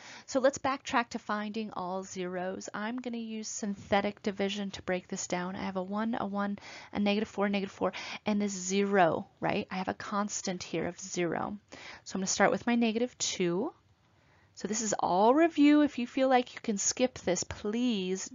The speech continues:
do so. All right, so remainder is zero, constant x, x squared,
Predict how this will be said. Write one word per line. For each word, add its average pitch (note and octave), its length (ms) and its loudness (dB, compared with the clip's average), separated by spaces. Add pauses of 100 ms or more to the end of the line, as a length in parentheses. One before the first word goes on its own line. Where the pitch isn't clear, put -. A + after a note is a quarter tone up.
do F#3+ 240 -4
so. F#3 640 0 (1500)
All D#3 80 -2
right, F3 200 0
so - 180 -2
remainder G3 600 0
is G#3 160 2
zero, G3 400 0
constant - 920 -4 (380)
x, - 400 -4
x - 320 -4
squared, E3+ 680 -2